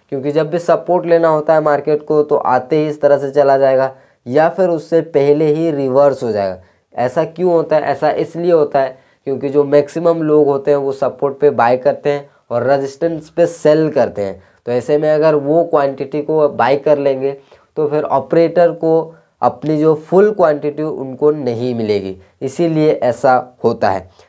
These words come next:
यहाँ पे भी आप देख सकते हो सिंपल क्या होता है, इस तरह से मार्केट जाएगा, सपोर्ट, सपोर्ट, सपोर्ट, सपोर्ट। अब मुझे बताओ कि इतने यहाँ पे तीन से चार दिन मार्केट इस तरह से, इस तरह से रु-, रहा हुआ, then फिर अगले दिन ब्रेकआउट दिया,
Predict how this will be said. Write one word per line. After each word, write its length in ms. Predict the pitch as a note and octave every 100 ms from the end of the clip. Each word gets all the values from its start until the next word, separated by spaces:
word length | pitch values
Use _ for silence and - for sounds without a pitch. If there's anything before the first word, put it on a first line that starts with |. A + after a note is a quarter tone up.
| _ _
यहाँ 220 | B2 C#3+ E3
पे 140 | F3
भी 120 | E3+
आप 100 | E3+ D#3
देख 240 | D#3 D3+
सकते 280 | D#3 D3 D3
हो 60 |
सिंपल 640 | D3 - D#3+ D#3 D3 A2+ F2+ - _ _ _ _
क्या 100 | D3+
होता 300 | D3 C#3+ D3
है, 200 | D3 C#3+ _ _ _ _ -
इस 160 | C3+ C#3
तरह 180 | C#3+
से 120 | C#3 C#3+
मार्केट 440 | C3 B2 C#3+ C3+
जाएगा, 340 | C3+ C3 C3 B2+
सपोर्ट, 480 | C3+ - C3 B2+
सपोर्ट, 420 | B2+ A#2 A#2 A#2+ A2+
सपोर्ट, 440 | B2 - A#2+ A2+
सपोर्ट। 440 | A2+ F#2 G2 F#2 - -
अब 120 | D3
मुझे 220 | D#3+ E3
बताओ 300 | D#3 D3+ D3+
कि 100 | D#3
इतने 640 | - D3+ D#3 F3+ G3 F#3+ - _ _ _ _ _
यहाँ 220 | C3+ C#3
पे 120 | C#3 D3+
तीन 280 | F3 F3 D#3+
से 160 | F3
चार 320 | E3+ D#3 D3+
दिन 200 | D3 D#3+ D3+
मार्केट 360 | C#3 C3+ D3
इस 140 | C#3 C#3+
तरह 160 | C#3
से, 140 | C3+ C3+
इस 120 | -
तरह 160 | C3
से 140 | C3 C#3+
रु-, 140 | C#3 - _
रहा 160 | A2+ A#2+
हुआ, 440 | A2 A#2+ C3+ C3+ - - _ _ A2+
then 260 | D3+ F3+
फिर 160 | F3 F3+
अगले 280 | E3 E3+ E3
दिन 180 | E3+ D#3+
ब्रेकआउट 480 | D3+ D3 D3 D3 C#3
दिया, 320 | D3 C#3+